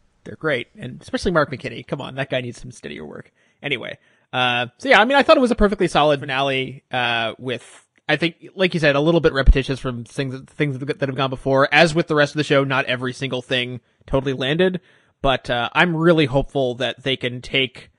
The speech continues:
the stuff that worked this season and launch it into, uh, a really solid second season, especially since they clearly cannot go back to the, to the well with some of the things that they've just driven into the ground already.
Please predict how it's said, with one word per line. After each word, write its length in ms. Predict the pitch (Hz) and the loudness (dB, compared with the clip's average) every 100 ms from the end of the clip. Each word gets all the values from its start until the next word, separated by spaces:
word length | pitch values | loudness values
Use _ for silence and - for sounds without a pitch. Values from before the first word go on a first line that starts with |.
| _ - | _ -8
the 60 | |
stuff 280 | - 139 - | 0 0 0
that 100 | - | -8
worked 300 | - 135 - | -4 -4 -2
this 140 | 170 - | -6 -2
season 500 | 165 160 170 175 185 | -2 -2 -4 -6 -4
and 440 | 139 131 127 127 - | 0 2 0 -4 -10
launch 360 | 127 131 127 120 | -8 -4 -4 -2
it 120 | 123 | -2
into, 420 | 123 127 123 123 - | -2 -2 -2 -2 -4
uh, 320 | 120 110 80 _ _ _ _ | -2 -2 -6 _ _ _ _
a 100 | 131 | -2
really 300 | 123 135 127 | 0 -2 -2
solid 320 | 131 123 120 120 | -4 -4 -6 -8
second 260 | 117 127 | -8 -6
season, 220 | 127 127 | -8 -8
especially 360 | 135 214 202 190 | -2 2 4 2
since 200 | 190 151 | 0 0
they 120 | 147 | 0
clearly 360 | 139 - 165 156 | 0 0 4 4
cannot 440 | - 147 135 131 | 2 -2 0 -2
go 100 | 135 127 | -2 0
back 400 | 127 117 117 - | 0 0 -2 -8
to 140 | - | -8
the, 300 | 123 104 101 - _ _ _ _ - | -4 -6 -6 -10 _ _ _ _ -8
to 100 | 131 | -4
the 100 | 127 | -2
well 460 | 120 113 110 - _ _ | 0 -2 -4 -8 _ _
with 180 | - 127 | -6 -4
some 160 | - 120 | -4 -6
of 60 | |
the 100 | 120 | -8
things 240 | 117 120 120 | -10 -10 -14
that 140 | - | -10
they've 240 | 104 113 _ _ _ | -10 -10 _ _ _
just 240 | - 117 - | -18 -18 -8
driven 240 | 143 120 | -4 -4
into 160 | 110 117 | -6 -10
the 80 | 127 | -8
ground 420 | 127 98 - - - | -6 -6 -8 -12 -12
already. 400 | - - - | -12 -10 -12